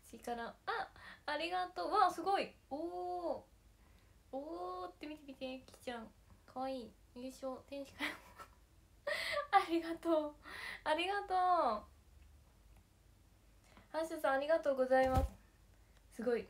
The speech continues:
すごいタワーだな。すごい演出。ニコ動？ニコ動みたいな。ありがとう、本当に。今日も来てくださってありがとうございます。本当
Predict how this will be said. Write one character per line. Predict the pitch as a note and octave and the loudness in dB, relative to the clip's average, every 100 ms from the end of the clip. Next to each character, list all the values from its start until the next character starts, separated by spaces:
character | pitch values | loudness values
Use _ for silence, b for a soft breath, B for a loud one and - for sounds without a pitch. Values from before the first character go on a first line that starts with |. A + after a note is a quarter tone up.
| - - _ - | -18 -20 _ -18
す | A#3+ | -8
ご | C#4+ | -4
い | C4 | -4
タ | A#3 | -6
ワ | - - | -8 -8
ー | |
だ | - | -10
な。 | - - - - - _ - - | -12 -18 -20 -20 -20 _ -20 -18
す | - | -8
ご | E4 | 0
い | D4+ | 0
演 | B3 | 0
出。 | A#3+ - A#3 A#3 - - | -6 -10 -8 -8 -12 -8
ニ | A3+ | -4
コ | D4 | -2
動？ | D#4+ - D#4 - _ - | 2 0 0 -8 _ -16
ニ | A#3+ | -8
コ | C#4 | -8
動 | C#4 C4+ | -6 -6
み | C4+ | -8
た | C4 | -14
い | |
な。 | - - - B B B B | -20 -20 -20 B B B B
あ | A3 | -6
り | C4 | -4
が | C#4+ C#4+ | -4 -4
と | C#4+ D4 | -6 -4
う、 | |
本 | D4 C#4+ | -6 -8
当 | C#4 | -10
に。 | C#4 C4+ C4 - - - - - - - C4 | -8 -10 -12 -20 -20 -20 -20 -20 -20 -6 -4
今 | |
日 | A#3+ | -2
も | A3+ | -4
来 | - | -6
て | B3+ | -8
く | B3+ | -6
だ | B3+ | -8
さ | B3+ | -10
っ | |
て | B3 B3+ | -10 -10
あ | |
り | A3+ | -10
が | - | -10
と | C4 A#3+ | -10 -10
う | |
ご | A#3+ | -10
ざ | A#3 B3 | -8 -8
い | B3 | -8
ま | B3 C4 | -10 -10
す。 | - _ - b b b b b _ | -14 _ -20 b b b b b _
本 | |
当 | - | -16